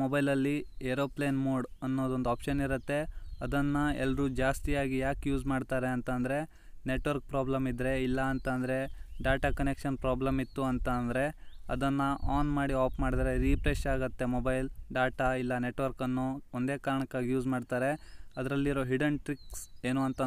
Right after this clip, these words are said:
ನೋಡೋದಾದ್ರೆ, ಅದನ್ನ ಆಫ್ ಮಾಡಿದಾಗ ಯಾವುದೇ ರೀತಿ ಇಂಟರ್ನೆಟ್ ಕನೆಕ್ಟ್ ಆಗಲ್ಲ ಅಂತ ತಿಳ್ಕೊಂಡಿರ್ತಾರೆ.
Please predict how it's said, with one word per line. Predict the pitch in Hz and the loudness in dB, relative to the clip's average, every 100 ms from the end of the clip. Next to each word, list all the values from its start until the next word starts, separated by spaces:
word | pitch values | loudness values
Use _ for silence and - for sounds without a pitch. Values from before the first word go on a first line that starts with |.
| 131 | 0
ನೋಡೋದಾದ್ರೆ, | 131 131 127 123 127 147 160 - - - - | 2 2 2 2 2 0 -2 -12 -20 -12 -6
ಅದನ್ನ | 127 139 139 143 143 - 131 | 0 2 2 2 0 0 4
ಆಫ್ | 143 - | 4 4
ಮಾಡಿದಾಗ | 147 135 135 131 131 | 0 2 0 0 0
ಯಾವುದೇ | 123 131 139 | 0 0 0
ರೀತಿ | 139 - 139 131 | 0 0 0 0
ಇಂಟರ್ನೆಟ್ | 131 135 131 - | 0 0 -2 -2
ಕನೆಕ್ಟ್ | 139 139 - 135 | -2 -2 2 2
ಆಗಲ್ಲ | 139 139 135 | 4 2 0
ಅಂತ | 131 131 | 0 -4
ತಿಳ್ಕೊಂಡಿರ್ತಾರೆ. | 139 127 131 131 123 127 131 | -4 -2 0 0 -2 -2 0